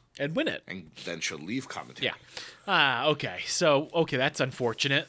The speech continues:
Speaker 1: But even still, I, okay. I, you know.
Speaker 2: It's not enough to dissuade you.
Speaker 1: No, I don't think so.
Speaker 2: Okay.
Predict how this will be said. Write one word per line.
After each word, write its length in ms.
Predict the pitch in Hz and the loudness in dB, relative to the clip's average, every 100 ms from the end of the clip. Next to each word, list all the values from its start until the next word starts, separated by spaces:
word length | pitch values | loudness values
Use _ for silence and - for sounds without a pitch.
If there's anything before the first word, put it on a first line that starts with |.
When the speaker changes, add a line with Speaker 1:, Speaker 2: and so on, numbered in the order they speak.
| 135 | 0
Speaker 1:
But 300 | 160 160 - | 2 2 0
even 260 | 254 220 175 | -2 0 2
still, 520 | - 139 123 131 147 | 2 4 4 4 0
I, 200 | 147 151 - - | 0 0 -2 -2
okay. 460 | 160 139 107 123 - - _ _ - _ _ _ _ _ | 0 2 0 -2 -6 -20 _ _ -20 _ _ _ _ _
I, 100 | - - _ _ - | -4 -4 _ _ 0
you 80 | |
know. 180 | 240 180 - | 4 4 2
Speaker 2:
It's 160 | 117 | -4
not 180 | 139 147 | 2 2
enough 360 | 139 139 139 - | 2 2 0 0
to 140 | - 143 | -4 -2
dissuade 500 | 123 - 104 85 196 | -2 -2 -2 -4 2
you. 60 | |
Speaker 1:
No, 160 | 202 170 | 6 6
I 80 | 151 | 6
don't 140 | 120 | 2
think 180 | 101 95 | -6 -8
so. 260 | 98 95 - _ _ - - - _ _ _ _ - | -4 -4 -6 _ _ -20 -20 -20 _ _ _ _ -6
Speaker 2:
Okay. 220 | 135 - | -6 -6